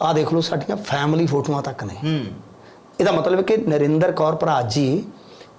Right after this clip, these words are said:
Speaker 1: ਉਹਨਾਂ ਨੂੰ ਬਖੂਬੀ ਜਾਣਦੇ ਸਨ।
Speaker 2: ਜੀ।
Speaker 1: ਤੀਸਰੀ ਗੱਲ ਕਹੀ ਕਿ ਭਾਈ ਜਦੋਂ ਸੈਟਿੰਗ ਹੋ ਗਈ, ਇਹਨਾਂ ਦੇ ਘਰ ਵਾਲੇ ਨੇ ਕਦੇ ਮੈਨੂੰ ਫੋਨ ਨਹੀਂ ਸੀ ਕੀਤਾ, ਉਦੋਂ ਕਿਹਾ ਕਿ ਸੰਗਰੂਰ ਪਹੁੰਚ।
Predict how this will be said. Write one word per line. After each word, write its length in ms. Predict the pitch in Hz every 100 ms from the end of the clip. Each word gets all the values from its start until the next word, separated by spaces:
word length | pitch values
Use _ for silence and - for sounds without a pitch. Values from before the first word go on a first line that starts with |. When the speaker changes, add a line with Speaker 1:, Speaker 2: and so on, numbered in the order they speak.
| 165
Speaker 1:
ਉਹਨਾਂ 260 | 170 208 185
ਨੂੰ 300 | 190 220 139
ਬਖੂਬੀ 460 | 143 - 147 185
ਜਾਣਦੇ 460 | 147 139 117 101 90
ਸਨ। 160 | - - -
Speaker 2:
ਜੀ। 260 | 117 123 113 - - - - - - - - -
Speaker 1:
ਤੀਸਰੀ 440 | - 214 170 240 220
ਗੱਲ 160 | 226
ਕਹੀ 400 | 226 208 220 214 - - - -
ਕਿ 140 | 202
ਭਾਈ 360 | 202 196 208 208
ਜਦੋਂ 240 | 175 190
ਸੈਟਿੰਗ 440 | - 175 170 208
ਹੋ 100 | 196
ਗਈ, 260 | 160 190 202
ਇਹਨਾਂ 220 | 196 214 220
ਦੇ 80 |
ਘਰ 220 | 226 202 151
ਵਾਲੇ 220 | 147 175
ਨੇ 100 | 190
ਕਦੇ 200 | 185 180
ਮੈਨੂੰ 200 | 175 175
ਫੋਨ 200 | 147 147
ਨਹੀਂ 120 | 170
ਸੀ 120 | 170
ਕੀਤਾ, 200 | 165 156
ਉਦੋਂ 220 | 165 156
ਕਿਹਾ 160 | 156 143
ਕਿ 120 | 135
ਸੰਗਰੂਰ 400 | 135 135 113 104
ਪਹੁੰਚ। 400 | 92 87 87 -